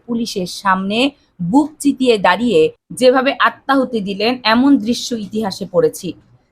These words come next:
যে শহীদি তামান্না নিয়ে রাজপথে দাঁড়িয়ে মৃত্যুকে পরাজিত করলেন, এমন ঘটনা ধর্মীয় পুস্তকে পড়েছি।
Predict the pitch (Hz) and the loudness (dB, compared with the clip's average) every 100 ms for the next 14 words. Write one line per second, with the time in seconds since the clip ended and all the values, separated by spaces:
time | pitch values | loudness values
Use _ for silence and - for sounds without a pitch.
0 | 175 226 285 294 262 262 254 254 220 233 | -6 0 2 2 2 2 2 2 2 2
1 | 254 254 247 226 226 196 202 - 196 - | 0 0 0 0 2 2 0 -8 -14 -10
2 | 196 170 175 247 190 165 - _ _ _ | -2 0 0 0 2 2 0 _ _ _
3 | _ 254 226 254 254 208 226 240 277 269 | _ -12 -4 -4 2 2 2 0 -6 -4
4 | 277 226 170 165 - _ - 202 233 262 | -2 -2 -4 -4 -12 _ -4 -2 -2 -4
5 | 226 214 180 190 208 240 220 190 196 185 | -2 -2 -4 -2 0 0 -2 -4 -4 -8
6 | - 247 - 220 175 - 165 165 - | -8 -10 -6 -4 -4 0 -2 -2 -8